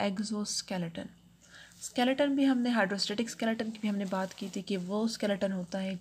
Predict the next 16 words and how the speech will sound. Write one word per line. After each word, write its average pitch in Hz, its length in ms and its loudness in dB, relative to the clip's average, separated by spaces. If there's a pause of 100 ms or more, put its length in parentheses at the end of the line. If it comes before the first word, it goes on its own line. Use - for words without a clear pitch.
(120)
जिसको, 202 560 -8 (360)
जो 196 100 -4
फ्लेक्सिबल 226 480 -2
होता 233 220 -2
है 220 140 -2
और 185 160 -4
फ्लूइड 269 460 2
प्रेशर 202 320 -2
की 190 140 -6
वजह 185 240 -4
से 180 140 -8
वो 180 140 -4
अपने 196 400 -6 (360)
पोजीशन 220 400 0
को, 226 200 6
अ, 285 100 -4